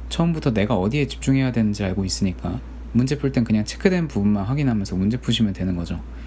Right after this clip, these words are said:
근데 사실 이거 하나로는 다 설명드리긴 어려워요. 그래서 앞으로 국어 기출 분석 영상을 하나씩 올려보겠습니다. 첫 영상은 이 주 내로 올라갈 것 같고요.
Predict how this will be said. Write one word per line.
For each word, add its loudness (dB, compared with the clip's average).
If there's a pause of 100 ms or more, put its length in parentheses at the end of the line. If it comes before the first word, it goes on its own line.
(1800)
근데 2
사실 0
이거 2
하나로는 0
다 -4
설명드리긴 0
어려워요. -2
그래서 2
앞으로 0
국어 2
기출 0
분석 2
영상을 0
하나씩 0
올려보겠습니다. 0 (120)
첫 0
영상은 2 (320)
이 4
주 2
내로 2
올라갈 -2
것 -8
같고요. -4